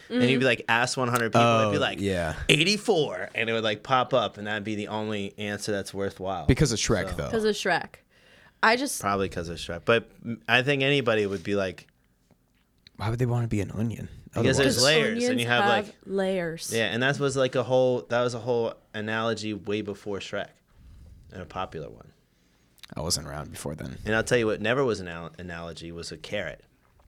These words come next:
Speaker 3: Well, people probably didn't think about it enough.
Speaker 1: I think only somebody that's selfless would pick a carrot.
Speaker 3: So I'm, you're,
Speaker 1: Humble.
Speaker 3: you're saying I'm selfless and humble.
Speaker 1: Selfless and
Speaker 3: Perfect.
Speaker 1: humble, yes.
Speaker 3: Thank you.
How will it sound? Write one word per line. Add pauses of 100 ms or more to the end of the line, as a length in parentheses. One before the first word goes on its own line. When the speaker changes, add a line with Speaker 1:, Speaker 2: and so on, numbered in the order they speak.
(200)
Speaker 3:
Well, (160)
people
probably
didn't
think
about
it
enough. (400)
Speaker 1:
I
think
only
somebody
that's
selfless
would
pick (420)
a
carrot. (380)
Speaker 3:
So
I'm,
you're,
Speaker 1:
Humble.
Speaker 3:
you're
saying
I'm
selfless
and
humble.
Speaker 1:
Selfless
and
Speaker 3:
Perfect.
Speaker 1:
humble,
yes.
Speaker 3:
Thank
you.